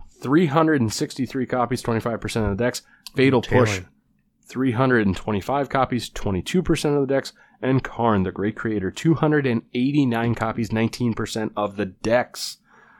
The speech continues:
Speaker 1: So some of the other decks that were in the top spots, we've got three, so three eight and one decks going into the top eight were Rakdos midranges. We've got a Fires deck, also eight and one,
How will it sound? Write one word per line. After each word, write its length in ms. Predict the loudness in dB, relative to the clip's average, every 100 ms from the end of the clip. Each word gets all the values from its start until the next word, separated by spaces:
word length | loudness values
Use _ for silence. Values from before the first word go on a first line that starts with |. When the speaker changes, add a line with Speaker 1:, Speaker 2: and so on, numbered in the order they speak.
| _ _ -4
Speaker 1:
So 180 | 4 4
some 160 | 6
of 60 | 6
the 100 | 6
other 140 | 4
decks 320 | 4 4 2 2
that 260 | 2 2
were 180 | 2 2
in 240 | 2 0
the 80 | 0
top 380 | -2 0 0 0
spots, 600 | -2 2 4 4 0 -10 _ _ _ _ _ -2
we've 180 | -2
got 380 | 2 4 4 2
three, 720 | -6 2 6 8 8 6 4 -2 _ -12
so 380 | -2 0 2 0
three 380 | -2 2 4 4 4
eight 200 | 0 2
and 140 | -2
one 240 | 0 2
decks 480 | 2 0 -2 -8 -12 -12 -4
going 260 | 0 2
into 180 | 2 0
the 60 | -2
top 280 | -2 -4 -4
eight 280 | -6 -4 -4
were 220 | 0 0
Rakdos 440 | 2 0 0 0 0
midranges. 680 | -2 -2 -4 -4 -6 -8 -14 _ _ _ -14
We've 120 | -6
got 160 | 2 2
a 40 |
Fires 560 | 2 2 4 6 4 2
deck, 280 | -2 -6 -4
also 380 | 0 2 2 -2
eight 240 | 0 -4 -2
and 100 | -2
one, 300 | 0 -2